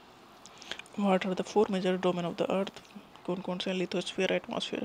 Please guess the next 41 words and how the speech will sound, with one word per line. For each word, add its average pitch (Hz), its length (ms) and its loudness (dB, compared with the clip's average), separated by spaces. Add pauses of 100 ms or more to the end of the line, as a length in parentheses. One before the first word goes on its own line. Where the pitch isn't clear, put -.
hydrosphere - 560 -2
and 254 180 -4
bi-, - 280 -4
biosphere। 180 460 -2
क्या 185 120 -2
है 202 260 0
major 185 200 0
domain 175 260 -2
of 175 180 -6
the - 40 -12 (100)
earth? - 260 -2 (760)
Major 202 200 4
continent 202 440 -2
of 190 200 -4
the - 120 -4
earth, 190 240 2
एशिया, 196 340 2
यूरोप, 185 240 2
अफ्रीका, 185 320 -6
नॉर्थ 180 300 -2
अमेरिका, 185 240 -2
साउथ 180 200 -2
अमेरिका, 185 480 -2 (400)
ऑस्ट्रेलिया 185 500 -2
and 233 80 -8 (100)
Antarctica। 175 540 -4 (1160)
Name 214 160 0
the 220 140 4
two 214 340 -2
continent 175 420 -2
that 185 200 4
are 185 200 2
entirely 185 340 0
lie 180 180 -2
in 190 60 -4
the - 140 -6
southern 185 340 0
hemisphere 175 360 -4
में। 180 80 -6
कौन 185 260 -6
है? 190 100 -6